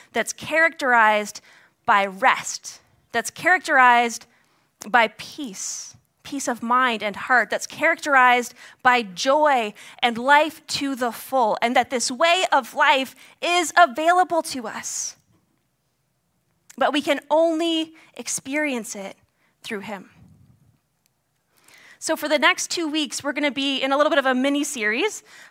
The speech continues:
called Going Deeper. And we're gonna talk about what it looks like to get off of the roller coaster,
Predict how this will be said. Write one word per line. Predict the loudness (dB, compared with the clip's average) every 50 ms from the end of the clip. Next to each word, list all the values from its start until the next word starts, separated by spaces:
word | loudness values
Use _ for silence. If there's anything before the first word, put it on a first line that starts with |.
| _ _ _
called | -2 4 6 6 8 8 6 6 2 0 -8 -14 -6 0
Going | 2 2 2 2 2 0 -2 -6 -8 -10
Deeper. | -12 -12 -12 -10 -10 -10 -10 -10 -12 -18 _ _ _ _ _ _ _ _ _ _ _ -4
And | 2 2
we're | 4
gonna | 6 6 6 6 4 2 -2 -12 -20 -20 _ _
talk | -2 4 6 6 6 6 4
about | 2 6 6 6 6 4 2
what | 4 2 4 4 2
it | 0 -2 -2
looks | 0 2 2 2 2 -4 -2
like | 2 4 4 4 2 -2 -8 -18 -20 -20 _ _ -8
to | -8 -6
get | 2 4 4 4 4 2 -2 _ -20 -20 -20 -20 _ 2
off | 6 8 10 8 8 6 2 4
of | 4 4 4
the | 2 -4 -2
roller | 0 0 0 0 -2 -4
coaster, | -4 -8 -10 -10 -10 -8 -6 -4 -4 -4 -6 -10